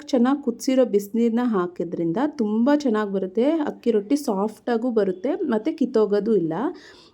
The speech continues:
ಅದನ್ನು ಒಂದು ಹತ್ತು ನಿಮಿಷ ಮುಚ್ಚಿಟ್ಬಿಡ್ಬೇಕು. ಅದಾದಮೇಲೆ ನೋಡಿ, ಇವಾಗ ಕೈಯಲ್ಲಿ ಕಲಿಸ್ಕೊಳ್ಳೋಷ್ಟು ಬೆಚ್ಚಗಾಗಿರುತ್ತೆ, ಆವಾಗ ಕೈಯಲ್ಲಿ ಕಲಿಸ್ಕೊತಾ ಹೋಗಬೇಕು. ಇನ್ನು ನೀರು ಬೇಕಾದರೆ ಅದೇ ತಣ್ಣಗಾಗಿರೋ ನೀರೇ ಹಾಕ್ಕೋಬೋದು, ಏನು ಪ್ರ-, ಪರವಾಗಿಲ್ಲ.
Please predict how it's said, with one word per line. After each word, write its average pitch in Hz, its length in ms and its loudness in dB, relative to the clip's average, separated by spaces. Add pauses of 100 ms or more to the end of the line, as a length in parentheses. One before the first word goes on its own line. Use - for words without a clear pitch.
(120)
ಅದನ್ನು 262 360 4
ಒಂದು 262 140 4
ಹತ್ತು 247 280 2
ನಿಮಿಷ 277 300 4
ಮುಚ್ಚಿಟ್ಬಿಡ್ಬೇಕು. 233 1080 2 (260)
ಅದಾದಮೇಲೆ 247 960 2
ನೋಡಿ, 233 240 2
ಇವಾಗ 214 120 4
ಕೈಯಲ್ಲಿ 226 420 2
ಕಲಿಸ್ಕೊಳ್ಳೋಷ್ಟು 220 1000 -2
ಬೆಚ್ಚಗಾಗಿರುತ್ತೆ, 190 1000 -2 (160)
ಆವಾಗ 226 440 0
ಕೈಯಲ್ಲಿ 233 540 2
ಕಲಿಸ್ಕೊತಾ 202 540 -2
ಹೋಗಬೇಕು. 214 680 -4 (280)
ಇನ್ನು 285 280 6
ನೀರು 247 260 0
ಬೇಕಾದರೆ 220 540 2
ಅದೇ 247 240 0
ತಣ್ಣಗಾಗಿರೋ 220 640 0
ನೀರೇ 208 240 -2
ಹಾಕ್ಕೋಬೋದು, 175 600 -2
ಏನು 175 160 0
ಪ್ರ-, 180 160 -6
ಪರವಾಗಿಲ್ಲ. 165 600 -4